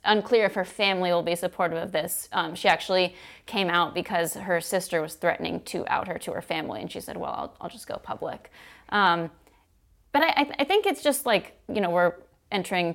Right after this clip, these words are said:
Pride season here, um, and I think, you know, it's important to think about, you know, all over the world where you have a situation where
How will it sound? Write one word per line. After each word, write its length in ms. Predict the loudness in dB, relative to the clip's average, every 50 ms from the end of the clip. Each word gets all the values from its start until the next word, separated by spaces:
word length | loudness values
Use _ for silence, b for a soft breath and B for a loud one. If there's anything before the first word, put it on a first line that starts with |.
| -6 -4
Pride 500 | 2 4 8 8 8 8 6 4 0 -8 -12 -14
season 420 | -8 -4 -2 0 0 2 0 0
here, 460 | 0 0 0 2 2 4 2 2 0 B B B B B B 0
um, 480 | 2 4 4 4 2 2 0 -2 -6 -4
and 260 | -2 0 0 0 0 0
I 80 | -2
think, 340 | -2 -2 -2 -4 -4 -6 -12 _ _ _ -2
you 100 | 0 2
know, 140 | 2 2 2
it's 120 | 0 0
important 360 | -2 0 4 4 4 4 4
to 80 | 0 0
think 240 | 0 0 -2 -2 -2
about, 500 | 0 2 2 2 2 2 -2 -4 -10 _ _ _ _ _ _ _ _ _ -6
you 80 | -2
know, 220 | 0 0 0 -2 -4 -10 _ _ _ _ -20 _ _ _ 2
all 200 | 4 4 6 6
over 200 | 6 4 4 4
the 100 | 4 2
world 320 | 4 4 2 2 0 0 -2
where 240 | 0 0 2 2 2
you 140 | 2 0
have 200 | -2 -2 -4 -6
a 60 | -6 -6
situation 400 | -8 -6 -6 -6 -6 -4 -4 -4
where 160 | -4 -4